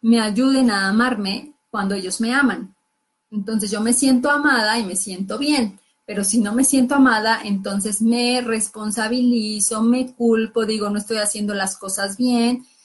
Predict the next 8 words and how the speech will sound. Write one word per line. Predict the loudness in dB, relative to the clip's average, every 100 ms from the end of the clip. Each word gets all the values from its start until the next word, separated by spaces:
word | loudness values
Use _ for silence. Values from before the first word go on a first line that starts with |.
| _
debería | 0 4 4 4 4 4 2 0
yo | 4 4 4
de, | 2 2 2 2 0 -6 _ _ _
eh, | -10 -8 -8 -10 -12 _
hacer | -6 -4 -2 0
las | -2
cosas | -2 -4 -4 -4
diferentes", | -6 -2 2 4 6 4 4 4 4 2